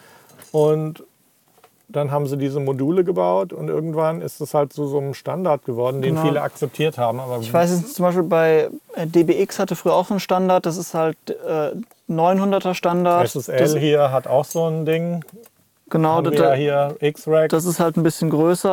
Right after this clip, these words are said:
Speaker 2: als, äh, als
Speaker 1: Wobei
Speaker 2: fünfhundert.
Speaker 1: S S L halt jetzt auch fünfhundert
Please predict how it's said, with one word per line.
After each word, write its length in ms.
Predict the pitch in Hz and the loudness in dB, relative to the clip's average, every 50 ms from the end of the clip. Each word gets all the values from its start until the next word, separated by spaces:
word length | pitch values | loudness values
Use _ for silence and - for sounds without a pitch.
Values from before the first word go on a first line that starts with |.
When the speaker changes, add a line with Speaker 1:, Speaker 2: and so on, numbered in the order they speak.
| 180 135 | 2 2
Speaker 2:
als, 600 | 151 156 156 165 156 - - - - - - - _ _ _ _ _ _ _ _ _ | 2 4 4 2 2 -2 -6 -10 -12 -14 -16 -18 _ _ _ _ _ _ _ _ _
äh, 40 | 160 | 0
als 420 | 156 151 151 147 147 143 143 143 - _ _ _ _ _ _ _ _ _ _ _ | 0 2 2 2 0 -2 -4 -6 -8 _ _ _ _ _ _ _ _ _ _ _
Speaker 1:
Wobei 100 | - 160 | -6 -6
Speaker 2:
fünfhundert. 560 | 156 - - 165 151 165 190 196 135 135 143 156 | -4 -4 -4 -2 0 2 4 4 4 4 4 4
Speaker 1:
S 180 | 139 135 - 151 | 2 0 0 -2
S 100 | 139 143 | -4 -2
L 220 | 143 135 143 143 | 0 0 2 4
halt 180 | 139 135 131 131 | 2 2 2 0
jetzt 180 | 131 120 - | -2 -4 -2
auch 360 | 135 120 123 127 127 - - _ | -2 0 0 0 -2 -4 -12 _
fünfhundert 560 | - - 135 123 123 123 131 123 123 120 113 | -10 -8 -6 -6 -6 -6 -4 -4 -4 -4 -4